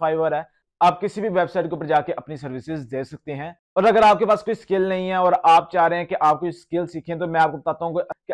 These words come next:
आप डिजिटल मार्केटिंग सीख लें, बहुत ही आसान है, चंद हफ्तों में सीखी जा सकती है और इससे अच्छी खासी अर्निंग हो सकती है। कंटेंट राइटिंग है, वेब डेवलपमेंट है, जिसकी आजकल बहुत ही ज्यादा डिमांड है, ग्राफिक डिजाइनिंग है, ठीक है, Canva है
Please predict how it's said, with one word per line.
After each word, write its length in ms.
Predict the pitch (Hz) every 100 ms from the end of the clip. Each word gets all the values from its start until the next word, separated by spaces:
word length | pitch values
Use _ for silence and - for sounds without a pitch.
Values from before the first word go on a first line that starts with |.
| -
आप 280 | 170 190 160
डिजिटल 320 | 165 156 180
मार्केटिंग 440 | 165 151 135 180
सीख 180 | 165 175
लें, 200 | 175 165
बहुत 260 | 139 156 175
ही 60 |
आसान 340 | 175 170 160 170
है, 140 | 170
चंद 460 | 170 _ - 175 175
हफ्तों 240 | 165 -
में 100 | 170
सीखी 260 | 147 160 165
जा 140 | 160
सकती 340 | 156 160 170 165
है 220 | 165 165 _ _ -
और 100 | 175
इससे 180 | 180 202
अच्छी 220 | - 190
खासी 260 | 180 160 190
अर्निंग 300 | 175 170 170
हो 80 |
सकती 380 | 165 170 - 170
है। 180 | 170 170
कंटेंट 480 | 170 160 175 180 165
राइटिंग 360 | 170 165 165
है, 160 | 160 165
वेब 200 | 147 180
डेवलपमेंट 540 | 165 175 165 160 160
है, 220 | 165 165 143
जिसकी 260 | 147 -
आजकल 400 | - 147 139 165
बहुत 440 | 139 131 120 156 190
ही 60 |
ज्यादा 240 | 156 147 156
डिमांड 360 | 151 147 147
है, 100 | 151
ग्राफिक 340 | 151 165 165 170
डिजाइनिंग 460 | 151 156 151 151
है, 200 | 151 151 _ _ _ _ _
ठीक 120 | 156
है, 140 | - - _ _
Canva 340 | 180 185 190 190
है 280 | 175 165